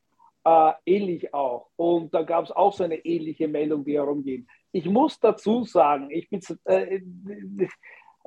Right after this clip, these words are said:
ich, ich weiß nicht, ob, äh, ein Alien da sozusagen sich da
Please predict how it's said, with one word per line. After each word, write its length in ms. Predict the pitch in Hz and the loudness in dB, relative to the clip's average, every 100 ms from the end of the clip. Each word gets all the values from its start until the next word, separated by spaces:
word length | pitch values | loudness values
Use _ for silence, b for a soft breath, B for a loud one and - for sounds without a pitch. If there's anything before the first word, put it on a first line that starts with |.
| - _ _ _ - | -20 _ _ _ 0
ich, 280 | 202 - | 2 2
ich 160 | - 190 | -2 4
weiß 300 | 190 220 208 | 6 6 6
nicht, 240 | 233 180 | 4 6
ob, 140 | 214 190 | 4 6
äh, 40 | |
ein 540 | 196 196 190 185 185 196 | 8 8 8 4 -2 2
Alien 380 | 180 208 208 185 | 2 2 -2 0
da 220 | 185 190 | 0 0
sozusagen 580 | 190 180 170 185 180 180 | -2 -10 -2 0 0 -4
sich 260 | 202 180 | -14 -6
da 320 | - 175 190 | 2 4 4